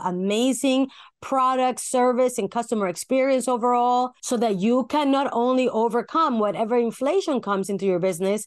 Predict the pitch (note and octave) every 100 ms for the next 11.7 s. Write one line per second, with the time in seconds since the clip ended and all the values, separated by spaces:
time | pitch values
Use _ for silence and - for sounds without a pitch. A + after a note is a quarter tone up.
0 | - G#3+ F#3+ G3+ G3 A#3 A#3+ A#3+ A#3 G#3
1 | D#3 G#3+ A#3 C4+ E4+ E4+ _ G#3 G3+ F#3+
2 | G#3 G#3 G3+ G#3 F#3+ F3+ G#3+ G3+ A3+ -
3 | G#3 F#3+ G3 F#3+ - - _ _ F#3+ E3+
4 | F#3 - F3 D#3+ D#3+ F3 D#3 - _ _
5 | A3 A#3 D#4 F#4+ G4+ E4 A#3+ C#4+ C4 A#3+
6 | G3 - - C4 D#4+ - D4 A#3+ F#3+ F3+
7 | E3+ F#3+ F3 F3+ F#3 - A#3 C#4+ F4 C#4
8 | B3 B3 A3+ F#3+ C4 E4 F4+ F4+ C4 A#3+
9 | G#3 G3 F#3 A#3 - A3+ G3+ G3 G#3 -
10 | A3+ G#3+ - G3+ G3 G3 F3+ F3+ F#3 F3
11 | - A3+ A3+ G#3+ - -